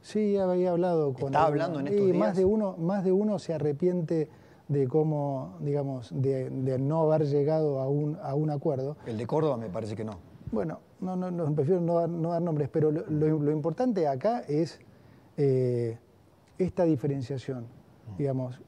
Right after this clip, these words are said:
Speaker 1: quedó medio expuesto quién está a favor de un cambio y quién no. Y la gente votó un, un cambio. Entonces,
Speaker 2: Mm.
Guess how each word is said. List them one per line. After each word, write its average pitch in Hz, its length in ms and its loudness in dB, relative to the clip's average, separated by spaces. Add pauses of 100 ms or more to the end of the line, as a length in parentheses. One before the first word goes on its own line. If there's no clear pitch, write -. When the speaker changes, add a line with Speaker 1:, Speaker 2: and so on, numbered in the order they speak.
(120)
Speaker 1:
quedó 190 240 4
medio 220 280 2
expuesto 170 540 -4
quién 208 160 -2
está 151 280 -8
a - 20 -10
favor 139 380 -4
de 123 260 -4
un 139 260 -4
cambio 139 460 -4
y 123 60 -2
quién 131 240 -4
no. 123 100 -4
Y - 20 0
la 151 100 0
gente 240 260 0
votó 110 500 -2
un, 123 180 -6
un 120 180 -2
cambio. 113 420 -8 (100)
Entonces, 147 360 -4
Speaker 2:
Mm. - 440 -18